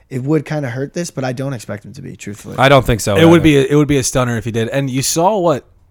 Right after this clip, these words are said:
Speaker 3: Bernard did against a great Panthers defense.
Speaker 1: Yeah, that's
Speaker 3: Now he gets to play against a shitty defense.
Speaker 2: Yeah.
Speaker 3: Like, this is
Speaker 2: <laughs>
Speaker 3: perfect.
Speaker 2: Yeah, it really
Speaker 1: Yeah.
Speaker 2: is.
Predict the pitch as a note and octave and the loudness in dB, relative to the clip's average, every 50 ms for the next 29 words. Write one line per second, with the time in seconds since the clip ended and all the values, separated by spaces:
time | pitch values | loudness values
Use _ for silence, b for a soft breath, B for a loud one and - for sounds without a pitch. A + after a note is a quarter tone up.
0 | _ _ - A2+ - C3 A#2+ C3 D3 E3+ E3+ C3+ A#2 D3+ D3+ C3+ A#2+ A#2 C#3+ D3+ | _ _ -10 -6 -4 -2 0 0 2 2 0 0 -2 -4 -4 -4 -6 -8 -6 -6
1 | D#3 - - B2 G#2+ - - G#2+ A#2+ D#3+ G#3+ G#3+ - - - - F3+ F#3+ F#3+ D#3+ | -6 -4 -6 -8 -8 -10 -10 -10 -6 -6 -6 -8 -6 -4 -4 0 0 0 0 0
2 | - A2 F#2 - - G2 F2+ - C3+ F2 E2 - - C3+ C#3+ C#3 A#2+ A2 A2+ C#3+ | -2 -8 -8 -10 -12 -14 -14 -14 -14 -14 -14 -6 -2 0 0 0 0 -2 -2 0
3 | D3 D3 F3 G#3+ A3 G#3+ A3+ G#3+ G#3+ G3+ - - F3+ D#3 - - F3 F3 E3+ D3 | 2 4 6 6 6 6 4 4 2 0 2 2 0 0 0 0 0 0 0 0
4 | C#3+ C3 E3 D#3+ D3 - - D#3+ D3 - - - D#3 F#3 A3 A#3 E3+ C#3 A2+ F#2+ | -2 -2 -2 -2 -2 -2 -2 -2 0 0 0 0 2 2 2 2 0 0 -2 -6
5 | F#2 - G2+ - - C3+ B2 D3 C#3+ - C#3+ - F#3+ G#3 F#3 F3+ F#3 D3+ C3 D#3 | -8 -10 -12 -12 -6 -2 2 4 4 4 4 6 6 6 6 6 4 4 2 0
6 | E3 - - - - - F3 A3 C4 C4 - - D3+ - - - A2 A#2+ A#2+ A#2 | -2 -4 -2 2 4 6 8 8 8 6 4 0 -6 -6 -4 -2 2 2 2 4
7 | A#2 C#3+ C3+ B2 B2 B2 A#2 G#2 - - - | 4 2 2 2 2 2 0 -2 -4 -8 -16